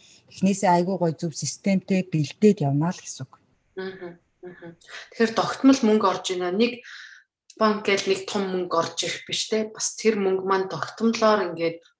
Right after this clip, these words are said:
Speaker 2: өсөж дэвжсэн болж таарна шүү дээ. Тэгээд зүгээр, а, багтаа зургаан сарын хугацаанд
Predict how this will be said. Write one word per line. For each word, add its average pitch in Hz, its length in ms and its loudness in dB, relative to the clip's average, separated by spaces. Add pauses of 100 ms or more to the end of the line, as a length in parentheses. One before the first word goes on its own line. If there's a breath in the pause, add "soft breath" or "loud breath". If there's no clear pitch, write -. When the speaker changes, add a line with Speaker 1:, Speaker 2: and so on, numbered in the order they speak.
Speaker 2:
өсөж 190 320 -2
дэвжсэн 175 520 -2 (440)
болж - 220 -10 (100)
таарна 180 360 -2
шүү 165 280 -2
дээ. 170 60 -12
Тэгээд 214 360 4
зүгээр, 180 180 2 (480 loud breath)
а, 170 320 -2 (200)
багтаа 269 520 4
зургаан 214 280 4
сарын 190 320 -2
хугацаанд 170 360 -6